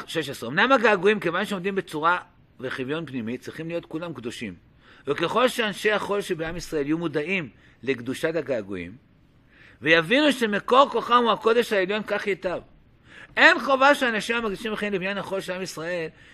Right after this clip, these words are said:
יעשו זאת מתוך כפירה והתכחשות. כאשר כוחות החול יהיו בבריאותם ושלמותם,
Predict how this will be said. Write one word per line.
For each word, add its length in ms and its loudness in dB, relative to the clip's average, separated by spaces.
יעשו 280 0
זאת 140 0
מתוך 240 -4
כפירה 440 -4
והתכחשות. 680 -8
כאשר 340 2
כוחות 440 0
החול 300 2
יהיו 120 4
בבריאותם 640 0
ושלמותם, 680 -6